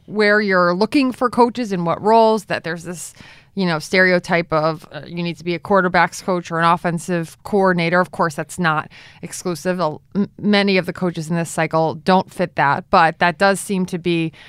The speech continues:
what has been popular over the last few years, and generally that is fed by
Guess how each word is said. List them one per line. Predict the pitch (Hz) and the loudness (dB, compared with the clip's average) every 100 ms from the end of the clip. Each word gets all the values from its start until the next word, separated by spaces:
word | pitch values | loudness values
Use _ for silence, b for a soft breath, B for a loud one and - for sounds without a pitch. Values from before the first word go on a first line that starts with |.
| B B - - | B B -20 -14
what | 190 202 | 0 2
has | 196 185 | 2 0
been | 190 175 | -2 -2
popular | 160 160 156 170 160 160 | 0 -2 0 -2 -2 0
over | 170 160 | -2 -4
the | 156 | -2
last | 151 185 220 - | 2 4 4 0
few | - 240 | -6 -4
years, | 233 220 214 | 0 2 2
and | 190 180 | 0 0
generally | 202 330 320 302 294 294 269 | 4 4 4 2 2 -2 0
that | 196 156 - | 2 2 2
is | 190 - | -4 -2
fed | - 175 170 165 | 0 2 2 2
by | 165 165 160 160 | 4 6 4 0